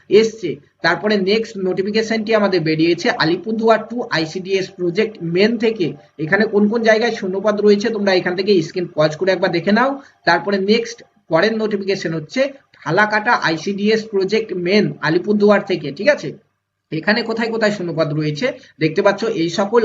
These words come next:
গ্রাম পঞ্চায়েতগুলিতে শূন্যপদ রয়েছে, তোমরা এখান থেকে দেখে নাও। পরের নোটিফিকেশন এখানে দেখতে পাচ্ছ কালাচিনি আইসিডিএস প্রজেক্ট additional to আলিপুরদুয়ার থেকে বেরিয়েছে। কোথায় কোথায় শূন্যপদ রয়েছে এখান থেকে দেখতে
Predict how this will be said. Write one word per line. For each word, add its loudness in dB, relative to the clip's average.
গ্রাম 2
পঞ্চায়েতগুলিতে -4
শূন্যপদ -6
রয়েছে, 0
তোমরা -2
এখান -4
থেকে 0
দেখে 4
নাও। -2
পরের 4
নোটিফিকেশন -4
এখানে 2
দেখতে -2
পাচ্ছ 0
কালাচিনি 0
আইসিডিএস -4
প্রজেক্ট 0
additional -2
to -6
আলিপুরদুয়ার 0
থেকে 0
বেরিয়েছে। -2
কোথায় 2
কোথায় 0
শূন্যপদ 0
রয়েছে 4
এখান 0
থেকে 0
দেখতে -2